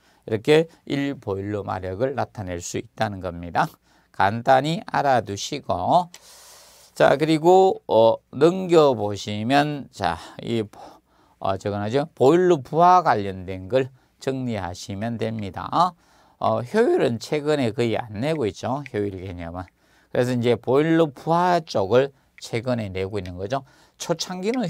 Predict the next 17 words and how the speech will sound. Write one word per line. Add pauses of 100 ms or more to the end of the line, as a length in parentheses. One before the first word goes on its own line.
(100)
효율
가지고
냈었어요. (200)
일회,
이회
관련돼서 (380)
이때는, (440)
어, (140)
이제
육
회
정도까지는 (100)
효율
가지고
냈는데
최근은 (440)
보일러